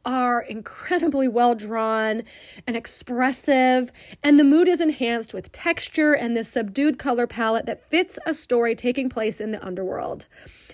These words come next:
This beautiful, playful, and empowering story is destined, I truly believe,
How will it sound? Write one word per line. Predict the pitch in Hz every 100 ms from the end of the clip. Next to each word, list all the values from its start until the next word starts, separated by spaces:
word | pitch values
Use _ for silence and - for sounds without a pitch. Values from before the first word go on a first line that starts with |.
| _
This | 269 262
beautiful, | 254 311 320 392 403 330 370 359
playful, | - - 339 330 339 339 320
and | 247
empowering | 240 240 - - 339 381 392 370
story | - - 277 277 262 -
is | 254 220 - _ -
destined, | 320 320 - - 214 202 190 180 - _ _ -
I | 285
truly | 285 - - 320 320 302
believe, | 269 269 247 214 190 185